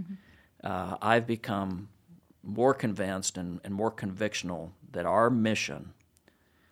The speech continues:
Speaker 2: is to do what Jesus said in that Great Commission. "I want you to teach people to obey everything I've commanded." That's a challenge. That's a, that's a lifetime of, of investment. And so what, what does our church do? We should teach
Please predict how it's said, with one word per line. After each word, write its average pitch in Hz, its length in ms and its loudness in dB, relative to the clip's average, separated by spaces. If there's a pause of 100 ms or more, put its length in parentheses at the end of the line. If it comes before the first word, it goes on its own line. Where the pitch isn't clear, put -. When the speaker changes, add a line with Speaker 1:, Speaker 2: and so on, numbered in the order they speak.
(520)
Speaker 2:
is 101 340 0
to - 100 -8
do 110 240 2
what 110 160 -2
Jesus 101 340 -2
said 98 280 0
in 95 100 -2
that 95 160 -4
Great 104 260 0
Commission. 85 460 -6
"I 87 140 0
want 120 240 0
you 104 100 -6
to 90 100 -2 (140)
teach - 460 -4
people 120 380 -4
to 101 220 -4
obey 95 500 0 (100)
everything 95 800 -4
I've 90 300 -6
commanded." 78 600 -10 (760)
That's 110 200 4
a 104 40 -2
challenge. 92 540 0
That's 110 220 2
a, 90 240 2
that's 113 160 0
a 87 60 -4
lifetime 98 920 2
of, 87 540 -4
of 101 160 -2
investment. 92 600 -4 (520)
And 104 120 -2
so 110 160 4
what, 104 240 4 (100)
what 107 120 2
does 110 120 2
our 117 80 6
church 117 260 2
do? 117 180 -2
We 107 80 -6
should - 260 -4
teach 135 360 0